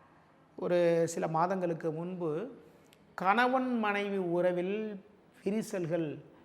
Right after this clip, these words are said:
ஓகேங்களா? இருபத்தி ஐந்து வருடமாக நல்ல ஒரு இல்லறம், நல்ல ஒரு தாம்பத்தியத்தோட வாழ்ந்துட்டு இருந்தவங்க, இப்போ கணவன் மனைவி வந்து பார்த்தீங்கன்னா ரெண்டு பேருமே பிரிஞ்சு இருக்காங்க,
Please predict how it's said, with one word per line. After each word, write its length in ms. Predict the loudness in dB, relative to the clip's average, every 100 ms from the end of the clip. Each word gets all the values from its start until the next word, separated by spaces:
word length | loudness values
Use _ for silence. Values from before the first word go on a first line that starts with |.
| -20 -20 -20 -20 -20 _ _ _ _ _ _ _
ஓகேங்களா? 480 | -6 -4 -4 -2 0 -2 -4 -4
இருபத்தி 540 | 0 2 2 2 0 0
ஐந்து 320 | 0 0 0
வருடமாக 540 | 0 2 2 2 0 -2 -2 -2 -2 -6 -14 -20 -20 -20 _ -10
நல்ல 440 | -2 2 6 6
ஒரு 200 | 6 6
இல்லறம், 640 | 4 2 0 0 -4 -8 -6
நல்ல 360 | -4 2 4
ஒரு 120 | 6 4
தாம்பத்தியத்தோட 840 | 2 0 0 -4 -4 -4 -2 0
வாழ்ந்துட்டு 400 | 2 2 0 -2
இருந்தவங்க, 360 | -2 -4 -2 -2 -4 -4 -8 -8
இப்போ 640 | -2 -2 2 2 2 0 -2
கணவன் 540 | 0 0 2 0 0
மனைவி 420 | 0 0 -2 0 0
வந்து 240 | -2 -2
பார்த்தீங்கன்னா 340 | -2 -2 0
ரெண்டு 280 | 0 0 -2
பேருமே 260 | 0 -2 0
பிரிஞ்சு 400 | 0 2 2 2 0
இருக்காங்க, 480 | 0 -4 -4 -6